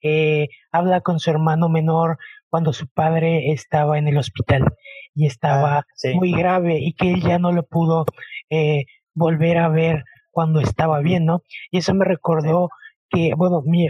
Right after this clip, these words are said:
Speaker 1: cuando yo era, cuando yo, cuando yo tenía cinco años, murió uno de mis abuelitos, el único abue-, mi uni-, mi único abuelo que ha muerto, solo tengo dos, ¿no?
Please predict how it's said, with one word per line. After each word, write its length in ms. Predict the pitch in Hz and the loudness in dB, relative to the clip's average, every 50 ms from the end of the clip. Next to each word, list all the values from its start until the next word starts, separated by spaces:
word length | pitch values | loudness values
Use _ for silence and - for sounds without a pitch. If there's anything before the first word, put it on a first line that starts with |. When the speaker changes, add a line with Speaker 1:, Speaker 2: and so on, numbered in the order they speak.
| 127 127 139 | -2 -6 -4
Speaker 1:
cuando 220 | - 185 180 180 | -2 0 0 0
yo 120 | 170 165 196 | 0 0 0
era, 360 | 208 220 226 226 208 170 151 - | 0 2 2 0 0 0 -2 -2
cuando 220 | - 180 175 175 147 | -2 0 0 0 0
yo, 120 | 180 170 - - | 0 -4 -2 -2
cuando 180 | - 180 175 | -2 0 0
yo 60 | 180 175 | 0 0
tenía 220 | - 214 202 196 - | 0 0 0 0 0
cinco 320 | - 185 180 - - 156 | -2 -4 -2 0 0 0
años, 420 | 147 143 151 170 180 175 - - _ _ _ _ - - - - _ _ | 0 2 0 0 0 -2 -6 -14 _ _ _ _ -16 -16 -16 -18 _ _
murió 600 | - 165 156 156 160 165 160 160 160 160 160 147 - _ _ _ _ _ | -2 0 0 2 2 2 2 2 2 2 0 -2 -6 _ _ _ _ _
uno 200 | 170 170 170 165 | -2 2 2 2
de 120 | 160 156 | 2 2
mis 160 | 151 143 - | 0 0 0
abuelitos, 520 | 165 147 151 160 180 214 - - 170 143 135 | 0 0 0 2 2 0 0 0 -2 -2 0
el 160 | 170 185 208 | 0 0 0
único 320 | 226 247 196 - 175 170 | 0 -2 -4 -2 -2 -2
abue-, 300 | 160 160 160 175 180 143 - - - - _ | 0 2 2 0 0 -2 -4 -12 -20 -20 _
mi 120 | - 220 302 | -2 -2 0
uni-, 200 | 370 381 320 247 | 2 0 -2 -2
mi 140 | 220 247 302 | -4 -2 -2
único 240 | 339 339 - 226 | -2 -2 -2 0
abuelo 280 | 190 175 190 208 214 196 | 0 0 0 0 0 -2
que 100 | 151 180 | -2 -2
ha 40 | 175 | 0
muerto, 420 | 170 165 165 165 - - 247 240 _ _ _ _ | 0 0 -2 -2 -2 -6 -6 -6 _ _ _ _
solo 180 | - 196 202 | -2 -2 0
tengo 260 | 202 - 156 147 139 135 | 0 0 0 0 0 0
dos, 200 | 135 127 120 120 | 0 0 0 0
¿no? 120 | 123 139 | -2 -2